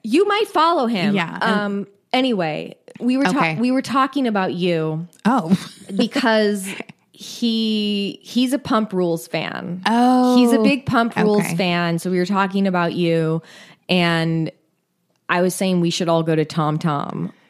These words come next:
Speaker 2: Yeah.
Speaker 1: together.
Speaker 2: Definitely. I wanna go to, um, See You Next Tuesday.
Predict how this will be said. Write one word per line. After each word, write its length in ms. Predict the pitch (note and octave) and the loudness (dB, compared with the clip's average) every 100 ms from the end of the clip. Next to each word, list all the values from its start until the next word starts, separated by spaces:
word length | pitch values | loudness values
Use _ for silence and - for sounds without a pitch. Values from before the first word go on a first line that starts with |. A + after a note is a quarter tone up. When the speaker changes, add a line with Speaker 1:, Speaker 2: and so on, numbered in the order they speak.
| - | -8
Speaker 2:
Yeah. 520 | C#3+ D#3+ D#4+ A3 E3 F3 _ _ _ | -2 0 2 2 -2 -8 _ _ _
Speaker 1:
together. 680 | - F3 D3+ C3+ A#2+ A#2+ D#3+ - - - - - _ _ - | -4 0 0 0 -2 -2 -4 -6 -16 -20 -20 -20 _ _ -6
Speaker 2:
Definitely. 680 | - G3+ E4+ A#3 D#3+ D3+ D3 - | -2 -2 0 -2 -2 -6 -8 -2
I 120 | A#3 | 0
wanna 220 | D4 G4 | 2 0
go 160 | - C#4 | 2 2
to, 240 | A3+ F#3 | 2 2
um, 240 | F#3 F3+ E3 | 0 2 -2
See 180 | - F#3+ | 0 2
You 100 | F#3 | 2
Next 260 | D#3 - | 0 -6
Tuesday. 680 | - F3 D#3+ D3+ E3+ - E3 | -4 -2 -2 -4 -10 -12 -14